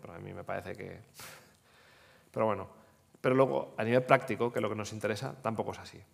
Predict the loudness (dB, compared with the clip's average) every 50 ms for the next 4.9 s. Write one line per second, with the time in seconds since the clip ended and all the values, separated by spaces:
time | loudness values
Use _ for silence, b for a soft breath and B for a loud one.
0 | _ _ _ _ -2 0 2 2 2 0 0 -4 -10 -20 B B B B B B
1 | B B B B _ 2 2 4 4 4 4 4 2 2 0 -4 -8 -14 -20 -20
2 | _ -2 -2 0 0 0 0 2 2 4 2 2 0 0 -2 0 -2 -4 -4 -4
3 | -2 -2 0 -2 -2 -2 -2 -2 -2 -2 -4 -6 -8 -12 -20 -10 -8 -8 -6 -6
4 | -6 -4 -2 0 2 4 4 6 6 6 6 6 4 2 0 -2 -6 -12